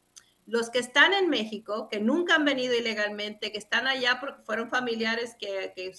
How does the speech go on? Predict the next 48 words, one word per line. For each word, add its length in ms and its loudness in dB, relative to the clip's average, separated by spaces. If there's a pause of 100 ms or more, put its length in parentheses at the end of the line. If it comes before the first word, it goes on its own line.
recibieron, 640 -4 (460)
eh, 300 -2
la 160 4
petición, 640 -4
pero 220 0
que 100 -4
nunca 300 0
han 80 -2
venido 320 0
acá 220 2
a 20 4
los 100 -2
Estados 320 -4
Unidos, 380 -2 (340)
esos 360 -2
están 240 0
en 140 0
México 520 -2
y 140 -2
esos 260 -2
van 200 2
a, 220 -2
claro, 400 0
van 160 0
a 80 -4
tener 300 -8
que 80 -4
ir 160 0
a 80 2
Juárez 420 -2 (240)
para, 300 -2 (260)
para 260 -2
que 60 -10
le 140 -4
den 240 -4
su 100 -4
residencia 720 -2
antes 460 -4
de 80 -6
entrar, 400 -2
porque 180 -8
ellos 160 -2
van 160 2
a 60 -6
entrar 320 -6
como 200 -4
residentes 600 -6
permanentes. 760 -8